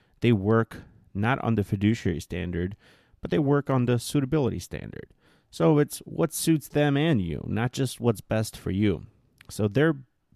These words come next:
main interest, their primary interest, is how can they make money. You have the money, you give it to them, they charge you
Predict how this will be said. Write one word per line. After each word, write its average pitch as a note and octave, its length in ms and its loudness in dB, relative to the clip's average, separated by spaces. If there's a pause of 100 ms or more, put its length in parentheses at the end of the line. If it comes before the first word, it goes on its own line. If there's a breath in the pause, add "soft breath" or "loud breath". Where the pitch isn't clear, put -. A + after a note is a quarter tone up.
(560 soft breath)
main C3 340 4
interest, F#2+ 640 -4 (160)
their F#2+ 100 -8
primary A#2+ 540 -2
interest, G2 420 -4
is G2 340 -2 (120)
how A2+ 240 -2 (120)
can G2+ 180 0
they F#2 320 -2 (160)
make F2+ 320 -4
money. F2 340 -6 (580 soft breath)
You A#2+ 500 4 (680)
have G#2+ 180 -2
the G2+ 80 2
money, F#2+ 300 0
you G#2 160 -2
give F#2+ 180 -4
it F#2 120 -4
to F2+ 100 -2
them, G2 240 -2
they G2 120 -2
charge F#2 380 -6
you F#2 260 -2